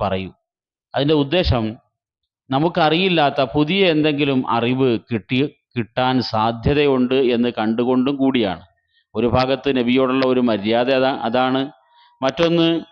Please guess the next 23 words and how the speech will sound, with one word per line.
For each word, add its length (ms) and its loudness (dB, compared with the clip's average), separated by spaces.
അറിയാമെന്ന് 800 2
പറയുമ്പോൾ 580 2
റസൂൽ 280 -2
സല്ലല്ലാഹു 300 2
അലൈഹി 100 0
വസല്ലം 280 -2
തങ്ങളത് 320 0
വിശദീകരിക്കാൻ 760 0
സാധ്യതയില്ല. 680 0
അറിയില്ല 460 2
എന്ന് 200 2
പറയുമ്പോൾ 500 0
നബി 140 -4
സല്ലല്ലാഹു 340 0
അലൈഹി 100 -2
വസല്ലം 260 -2
തങ്ങളത് 340 -2
വിശദീകരിക്കും, 680 0
കൂടുതൽ 400 2
അറിവ് 340 2
അതിലൂടെ 460 2
ലഭിക്കാൻ 460 -2
കാരണമാകും. 680 -2